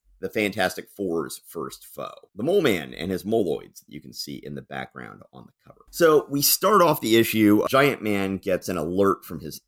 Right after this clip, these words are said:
aunts. Jan is saying, "I know he's serious, but I mean,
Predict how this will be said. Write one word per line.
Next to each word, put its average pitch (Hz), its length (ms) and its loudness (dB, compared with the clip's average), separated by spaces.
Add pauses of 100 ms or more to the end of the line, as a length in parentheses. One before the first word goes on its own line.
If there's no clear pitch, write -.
aunts. 123 480 -2 (240)
Jan 101 580 0 (320)
is 95 400 4
saying, 85 300 -8
"I 76 80 -12
know 98 220 -4
he's 82 180 -6
serious, 104 480 -4
but 98 180 -8
I 95 60 -4
mean, 101 240 -2